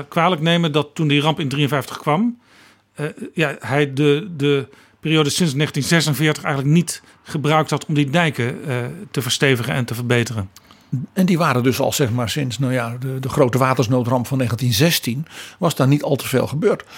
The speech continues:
Speaker 2: En dan kun je zeggen, "Ja, wederopbouwen, Nederland moest sober." Dat is allemaal waar.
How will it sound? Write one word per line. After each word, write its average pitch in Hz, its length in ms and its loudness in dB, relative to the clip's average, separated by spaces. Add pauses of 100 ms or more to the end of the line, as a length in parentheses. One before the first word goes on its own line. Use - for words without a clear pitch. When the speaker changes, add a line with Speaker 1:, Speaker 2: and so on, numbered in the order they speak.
(560)
Speaker 2:
En 165 60 2
dan 143 80 -6
kun 160 80 2
je 120 60 2
zeggen, - 180 -6
"Ja, - 300 -4
wederopbouwen, 131 800 2
Nederland 127 280 0
moest 123 220 -4
sober." 135 340 2
Dat - 100 -16
is - 140 -16
allemaal 190 340 2
waar. 190 360 0